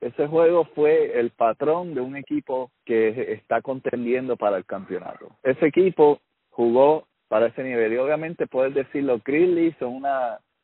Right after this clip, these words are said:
un, están malos, eh, perdónenme, señores, pero los Grizzlies siempre han sido buenos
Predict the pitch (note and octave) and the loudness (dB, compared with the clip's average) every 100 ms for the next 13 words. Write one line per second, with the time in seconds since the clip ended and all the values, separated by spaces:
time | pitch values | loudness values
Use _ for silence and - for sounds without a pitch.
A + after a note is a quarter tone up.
0 | _ _ A2+ A2+ - - - A2+ - B2 | _ _ -12 -12 -12 -18 -14 -14 -4 -2
1 | B2+ A#2+ D3 E3+ D#3+ D#3 D3+ D3+ D3+ B2 | 0 4 6 6 4 4 4 2 0 0
2 | G2 - - - A2 A#2 C#3+ D3 D3 - | -2 -6 -12 -6 -4 -2 -4 -6 -10 -10
3 | B2+ C3 C3+ - A2 G2+ F#2+ A#2+ B2+ C3+ | -6 -4 -4 -2 0 0 0 -2 -2 -4
4 | - A#2+ A#2+ C3 B3+ A#2 - G#2+ G#2 F#2+ | -8 -6 -6 -6 -10 -6 0 2 2 0
5 | E2 - | -4 -10